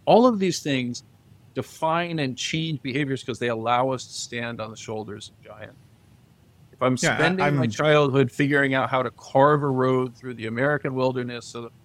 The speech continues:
Speaker 1: family can transit across North America, you know, in a Conestoga wagon pulled by oxen, I'm not available to figure out how to create something like TikTok. I'm not available to figure out how to create something like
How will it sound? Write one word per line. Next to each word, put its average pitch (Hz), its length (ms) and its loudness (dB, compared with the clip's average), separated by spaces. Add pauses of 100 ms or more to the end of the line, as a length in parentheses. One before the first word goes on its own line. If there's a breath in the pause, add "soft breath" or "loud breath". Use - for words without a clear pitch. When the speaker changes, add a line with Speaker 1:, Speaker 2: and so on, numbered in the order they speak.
(180)
Speaker 1:
family 143 260 -12
can 139 160 -12
transit 143 560 -8
across 131 420 -2
North 131 260 0
America, 123 380 -2 (680)
you 131 120 -14
know, 117 180 -2
in 123 160 -4
a 120 180 -2
Conestoga 151 600 0
wagon 123 460 2
pulled 139 280 -8
by 120 280 0
oxen, 120 580 -4 (540)
I'm 143 260 2
not 165 220 2
available 143 640 -2
to 120 260 -8 (180)
figure 127 240 -2
out 123 220 0
how 123 160 -2
to 117 100 -6
create 120 400 -8
something 120 260 -10
like 117 240 -12
TikTok. 107 560 -10
I'm 113 120 -10
not 139 180 0
available 131 540 -2
to - 100 -20
figure 117 260 -4
out 117 140 0
how 120 80 -4
to 120 80 -4
create 123 460 -8
something 120 400 -10
like 113 260 -6